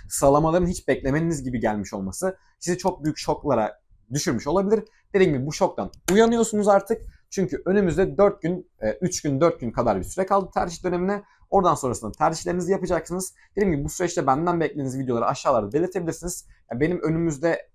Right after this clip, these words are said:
e, en güzel şekilde planladığım video tıp V S mühendislik videosu olacak. Çünkü çok tartışılan bir konu. Size faydalı olacağını düşünüyorum. O videoyu da beklemede kalın.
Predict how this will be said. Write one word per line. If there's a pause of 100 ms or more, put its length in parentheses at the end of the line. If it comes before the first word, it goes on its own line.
e,
en (540)
güzel
şekilde
planladığım
video
tıp
V
S
mühendislik
videosu
olacak.
Çünkü
çok
tartışılan
bir
konu. (200)
Size
faydalı
olacağını
düşünüyorum.
O
videoyu
da
beklemede
kalın.